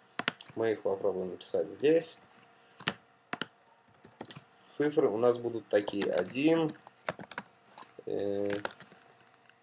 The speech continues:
один, два,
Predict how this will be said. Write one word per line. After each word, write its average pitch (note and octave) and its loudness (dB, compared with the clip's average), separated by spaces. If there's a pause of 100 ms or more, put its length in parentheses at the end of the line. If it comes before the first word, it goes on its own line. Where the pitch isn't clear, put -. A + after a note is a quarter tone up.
(260)
один, A#2+ -2 (840)
два, B2 4